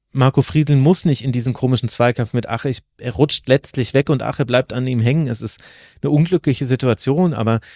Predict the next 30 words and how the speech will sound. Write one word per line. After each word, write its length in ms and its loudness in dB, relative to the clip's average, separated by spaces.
der 80 0
Pass 240 2
von 180 0
ihm 160 -2
auf 140 -6
Bittencourt 420 0
ist 120 -4
schon 100 0
nicht 160 -2
der 80 2
beste 300 -2
der 140 2
Welt, 360 0
denn 140 2
Bittencourt 420 -2
steht 200 -4
in 40 -4
der 80 0
geschlossenen 500 0
Haltung, 320 2
der 120 2
kann 200 2
ihn 140 2
nur 160 4
prallen 340 0
lassen, 420 0
das 200 0
weiß 300 2
Ache 300 0
auch. 260 0